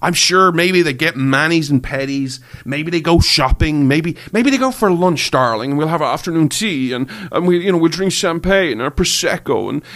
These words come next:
you know, we'll have a few martinis on the yacht. I don't know what celebrities do. I'm the exact opposite. I'm as poor as anyone.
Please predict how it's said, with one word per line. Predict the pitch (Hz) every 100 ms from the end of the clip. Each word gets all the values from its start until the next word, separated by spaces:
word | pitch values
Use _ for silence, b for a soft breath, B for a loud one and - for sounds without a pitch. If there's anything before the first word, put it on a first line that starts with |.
| 196
you | 160
know, | 160
we'll | 160
have | 175 170
a |
few | - 165
martinis | 131 - 214 202 156 143
on | 156
the | 160
yacht. | 143 - - - - _ B B
I | 220
don't | 233 254 262 175
know | 190
what | 180 175
celebrities | - 185 175 180 151
do. | 214 160 117 -
I'm | 156
the | 165
exact | 151 165 143 165
opposite. | 156 135 - - - b b
I'm | 156 180
as | 127
poor | - - - 175 170
as | 139
anyone. | 156 160 107